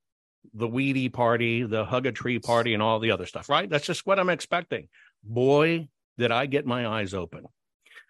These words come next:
Because when you actually get into that state, you realize it was something completely different. It was not what I expected. I was naive.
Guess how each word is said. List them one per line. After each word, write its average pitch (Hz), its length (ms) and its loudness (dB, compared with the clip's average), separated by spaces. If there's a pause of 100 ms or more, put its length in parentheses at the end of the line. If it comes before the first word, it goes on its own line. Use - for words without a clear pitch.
Because 180 280 2
when 180 160 2
you 160 120 4
actually 190 420 -2
get 160 200 2
into 135 280 2
that 95 220 0
state, 113 320 -4
you 123 140 0
realize 123 720 2 (540)
it 175 140 0
was 175 140 -2
something 196 480 0
completely 156 600 0
different. 127 320 2
It 113 80 0
was 117 180 0
not 170 340 2
what 139 160 0
I 117 120 4
expected. - 640 -4
I 180 160 0
was - 220 -6
naive. 101 480 -4